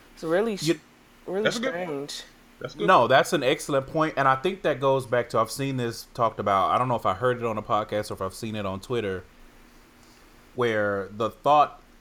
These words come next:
Speaker 2: on that is, you know, people's, um, what's the word? Their compassion for marginalized groups stops at their intersection.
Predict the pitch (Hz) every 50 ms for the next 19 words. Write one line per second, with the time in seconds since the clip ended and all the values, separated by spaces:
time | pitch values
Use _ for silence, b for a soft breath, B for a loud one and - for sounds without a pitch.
0 | - 117 117 113 110 104 120 139 147 143 - - 110 113 110 110 107 101 - -
1 | 135 135 117 104 95 - - - 151 160 156 - 147 131 123 120 120 120 117 113
2 | 107 - - - - - - - - - - - - - - - - - - -
3 | - - 101 104 98 95 95 95 92 90 90 90 92 98 95 - - 127 120 127
4 | - - 98 90 90 87 85 85 82 82 - - - - - - - 110 98 101
5 | 110 110 113 113 110 107 107 107 104 101 98 95 87 - - - - 156 143 127
6 | 127 - 151 156 165 165 160 - - 120 107 98 95 95 95 98 - - - -
7 | - - - - - - - - - 139 123 113 117 123 127 131 127 127 123 120
8 | 117 113 107 104 104 101 101 90 120 123 120 101 - - - - - - - -
9 | - 143 127 123 110 - - - - - 117 107 95 98 98 110 110 110 104 101
10 | 90 104 110 98 - - 92 - - 85 69 - - - - 62